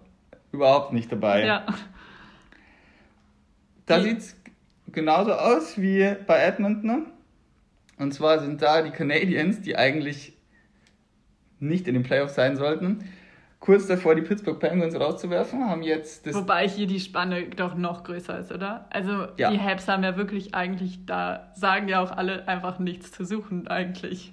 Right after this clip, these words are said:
Speaker 1: Ja, ich hab auch jetzt ein, äh, Zitat gelesen von, äh, oh, ich hab's leider vergessen, von wem, von irgendeinem Journalisten, ne? "Wenn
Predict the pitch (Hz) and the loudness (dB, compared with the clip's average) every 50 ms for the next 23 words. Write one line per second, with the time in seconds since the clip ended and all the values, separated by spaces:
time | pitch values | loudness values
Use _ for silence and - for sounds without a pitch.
0 | - - 139 139 139 143 143 - 175 - 165 170 170 175 170 170 170 - 170 165 | -6 0 2 2 2 2 2 2 0 2 2 0 2 2 2 0 0 -2 -2 -2
1 | 160 156 - 147 151 147 143 143 - 147 139 - 160 151 147 156 170 - - 165 | 0 2 4 4 4 4 4 0 -6 -10 -8 -4 0 2 2 2 2 0 -2 -2
2 | 151 160 165 165 170 175 165 156 - - 151 147 147 147 143 143 143 139 139 139 | -2 0 0 0 -2 -2 -4 -4 -2 -2 0 0 0 -2 -2 0 0 -2 -2 -4
3 | - - 117 110 104 - 127 120 - - 120 117 120 117 - 110 117 117 120 131 | -4 -2 -2 -2 -2 -4 -10 -12 -2 0 2 2 2 2 2 0 0 0 0 -2
4 | 113 113 120 117 117 120 123 120 - - - 120 131 139 147 135 131 120 127 127 | -6 -6 -4 -2 -2 -2 -4 -6 -6 -8 -6 -4 -2 -2 -2 -2 -2 0 0 0
5 | 127 120 127 151 151 - - 160 160 160 - - - - - - - - - _ | 2 2 0 -2 -2 -2 -2 -2 -2 -4 -8 -14 -20 -20 -20 -20 -20 -20 -8 _
6 | - 139 135 117 - | 0 0 0 -2 -4